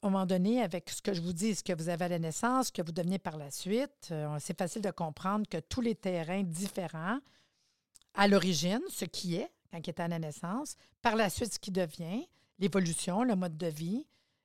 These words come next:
euh, sont tous dissemblables.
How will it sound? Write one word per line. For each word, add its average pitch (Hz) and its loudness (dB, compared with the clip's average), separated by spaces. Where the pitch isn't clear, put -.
euh, 143 -4
sont 175 -2
tous 240 0
dissemblables. 170 -4